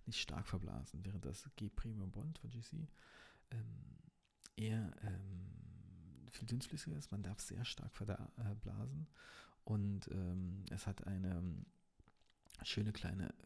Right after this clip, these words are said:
äh, Schichtdecke soll's haben, weiß was, im unter zehn Mikrobereich. Man muss sich dann immer fragen, ob, wenn das so dünn ist, was mit der St-, Sauerstoffinhibitionsschicht, ähm, macht das irgendwas? Wir vertrauen jetzt mal darauf, dass es funktioniert, denn in meinen normalen Kompositfällen funktioniert es auch.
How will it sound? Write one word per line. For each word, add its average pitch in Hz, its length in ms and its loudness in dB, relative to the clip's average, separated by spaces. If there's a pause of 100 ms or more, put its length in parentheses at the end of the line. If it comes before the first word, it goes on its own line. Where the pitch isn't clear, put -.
(120)
äh, 98 140 -4
Schichtdecke - 580 0
soll's 104 260 0
haben, 104 280 2
weiß 101 180 -4
was, 90 200 -8
im 92 140 -2 (360)
unter 101 420 -2
zehn 101 420 -2
Mikrobereich. 117 760 0 (360)
Man 90 160 4
muss 117 140 6
sich 120 140 0
dann 76 100 0
immer 98 160 4
fragen, 104 400 0
ob, 104 160 -2 (720)
wenn 104 260 0
das 104 120 2
so 120 120 2
dünn 120 220 2
ist, 113 180 0
was 107 140 0
mit - 80 -2
der 107 80 0
St-, - 200 -4
Sauerstoffinhibitionsschicht, - 1500 -2
ähm, 87 520 -6 (180)
macht 120 220 -4
das 113 120 -6
irgendwas? - 460 -6
Wir - 100 -4
vertrauen 117 340 -2
jetzt - 180 -4
mal 104 300 -2 (340)
darauf, - 140 -10
dass - 140 -2
es - 40 -4
funktioniert, 117 500 2
denn 110 160 0
in 107 60 0
meinen 95 160 0
normalen 92 280 0
Kompositfällen 117 800 -4
funktioniert - 400 -8
es - 140 -10
auch. 139 220 -6